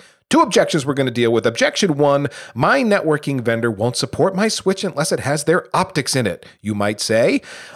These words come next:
"Understood, I've been there." Not a problem with Interoptic. They are very familiar with this problem, and they manufacture their optics to match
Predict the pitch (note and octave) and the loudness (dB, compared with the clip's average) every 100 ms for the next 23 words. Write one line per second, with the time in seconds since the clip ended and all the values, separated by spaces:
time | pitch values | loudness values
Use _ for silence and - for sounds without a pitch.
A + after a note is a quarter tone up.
0 | - E3+ E3 E3+ - G#3+ F#3+ D3+ C3+ A#2+ | 0 2 4 2 4 6 6 6 4 2
1 | B2+ C3 A2 B2+ G#3+ - C3+ C3 E3+ A3+ | 2 4 4 4 4 2 0 2 2 0
2 | - - D#3 E3 D#3 D3+ D3+ A2 A2 C3 | -2 0 0 0 0 -2 -4 -8 -6 -6
3 | - C3+ - F2+ F#2+ G#2+ A#2+ D#3+ - C4 | -2 -2 -2 -8 -4 -2 0 -2 0 2
4 | B3+ - C#3 A#2+ G#2+ G2+ G2+ - - F2 | 2 0 0 2 0 -4 -6 -8 -8 -8
5 | G2 G#2 A2 G#2 A2 E3+ - D#3 - A2+ | -6 -4 -2 0 0 -2 -2 -4 -2 -4
6 | G#2 F3+ C#3 C3 C#3+ - - G#2+ A2+ F3 | 0 2 2 0 -4 -8 -6 -2 -2 -2
7 | C#4 - | -4 -10